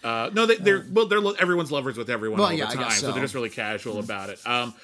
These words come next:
Speaker 1: you've got, uh, Hannah John Kamen, who you may remember from Ant-Man and the Wasp as the
Speaker 2: Mm.
Speaker 1: supervillain, the Ghost. Um,
Speaker 2: Yeah,
Speaker 1: she
Speaker 2: she
Speaker 1: plays, uh, uh, Wilhelmina, or Helm Watson, who directs The Best Feelies,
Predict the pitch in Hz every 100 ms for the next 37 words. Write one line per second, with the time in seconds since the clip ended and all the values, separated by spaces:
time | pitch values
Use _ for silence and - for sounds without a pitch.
0 | - - 131 120 135 135 131 131 127 165
1 | 160 165 127 139 135 120 - 131 139 143
2 | 143 127 123 120 120 120 120 113 - 113
3 | 107 113 113 117 113 110 104 101 107 104
4 | - 101 95 101 98 110 104 101 95 95
5 | 107 101 101 - - - 95 92 95 _
6 | - - 120 101 160 165 160 151 143 123
7 | - 120 113 113 110 - 110 104 98 113
8 | 135 143 143 135 127 120 92 87 - -
9 | 123 127 123 123 117 _ _ _ _ -
10 | 113 123 - - 120 113 131 120 123 123
11 | 120 - 127 104 117 113 - - 127 113
12 | 117 123 131 -